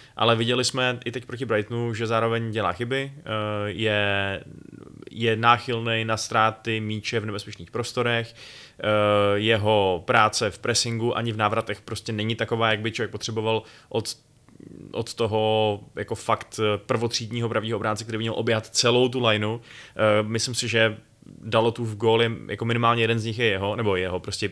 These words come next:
měl na něm výrazný podíl. A, eh, a já úplně nevím, jestli bude možný tohleto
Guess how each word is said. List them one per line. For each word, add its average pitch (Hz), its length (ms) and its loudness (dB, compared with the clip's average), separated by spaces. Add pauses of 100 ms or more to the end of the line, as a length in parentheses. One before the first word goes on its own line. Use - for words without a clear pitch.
(140)
měl 104 260 -2
na 104 60 -2
něm 107 160 -2
výrazný 107 340 2
podíl. 101 400 -8 (480)
A, 98 760 4
eh, 95 920 -4
a 98 460 -2
já 117 400 4 (1000)
úplně 156 380 0
nevím, 147 520 0
jestli 135 840 0 (120)
bude 107 400 2
možný 120 400 -2
tohleto 120 600 -2